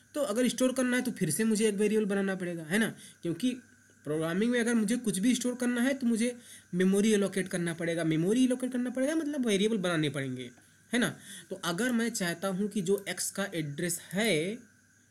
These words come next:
कुछ भी हो सकता है, उसको मैं स्टोर करूँ, तो उसके लिए मुझे एक वेरिएबल बनाना पड़ेगा। तो let's say मैं एक यहाँ पर वेरिएबल बनाता हूँ पी,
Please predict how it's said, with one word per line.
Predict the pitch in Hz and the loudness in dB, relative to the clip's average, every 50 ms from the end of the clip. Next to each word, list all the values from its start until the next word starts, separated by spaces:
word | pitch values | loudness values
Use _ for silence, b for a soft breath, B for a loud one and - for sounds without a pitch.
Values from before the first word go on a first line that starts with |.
| _ _ _ - | _ _ _ -2
कुछ | 233 - 247 | 0 2 4
भी | 233 269 | 4 6
हो | 240 185 160 | 6 4 2
सकता | - 165 147 - - 143 | 0 -4 -6 -8 -8 -6
है, | 139 156 196 | -4 -2 -2
उसको | 190 185 - - 220 | -2 -2 -2 -2 -2
मैं | 208 208 214 220 202 - | 0 0 2 2 0 0
स्टोर | - - - - 190 233 247 | -2 -4 -2 2 2 2 2
करूँ, | 247 - 160 165 202 247 254 B B B B B B B | 0 -2 -2 -2 -2 -4 -4 B B B B B B B
तो | - - - | -12 -6 -4
उसके | 220 - - - - 277 | -4 -4 -2 0 0 2
लिए | 262 226 226 226 | 2 2 2 2
मुझे | 208 190 165 151 196 | 2 2 2 2 2
एक | 202 180 175 190 185 185 170 | 2 2 2 0 0 0 -2
वेरिएबल | 160 156 147 151 151 147 175 175 | -2 0 0 0 0 0 -2 -2
बनाना | 160 147 139 135 135 147 196 247 269 262 - | -2 -2 -4 -4 -4 -2 -2 -2 -2 -2 0
पड़ेगा। | 202 170 160 143 127 120 113 - - - B B B B B B B B B | 0 0 0 0 -2 -6 -12 -16 -20 -20 B B B B B B B B B
तो | - 165 | -2 0
let's | 160 208 262 262 262 | 4 4 4 2 2
say | - 262 247 | 0 0 0
मैं | 226 226 233 | 0 2 2
एक | 202 190 208 214 214 190 | 2 4 4 2 2 -2
यहाँ | 180 175 202 | -4 -4 -4
पर | 202 196 202 190 | -4 -4 -4 -2
वेरिएबल | 175 160 156 151 160 185 190 | 0 0 0 0 0 0 0
बनाता | 165 165 156 151 147 147 - 196 | -2 -2 -4 -4 -6 -6 -6 -4
हूँ | 190 185 196 185 - - - | -2 -2 -2 -2 -4 -6 0
पी, | - 269 240 160 131 | 2 2 4 2 0